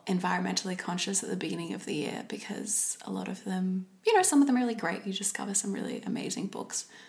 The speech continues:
but a lot of them, not everything can go into the magazine, unfortunately.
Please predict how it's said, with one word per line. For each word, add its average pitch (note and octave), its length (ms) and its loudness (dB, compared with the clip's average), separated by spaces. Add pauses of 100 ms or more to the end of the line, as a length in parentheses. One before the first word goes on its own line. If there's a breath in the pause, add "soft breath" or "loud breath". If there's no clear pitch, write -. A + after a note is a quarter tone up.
(500 loud breath)
but F#3 140 2
a F3+ 80 0
lot F3+ 180 -2
of F#3 180 -10
them, F#3 520 -2 (200)
not E3+ 120 -2
everything E3+ 320 -4
can F3+ 120 -4
go E3 120 -2
into E3+ 180 -2
the F#3+ 60 2
magazine, C4+ 500 8
unfortunately. C#4 840 2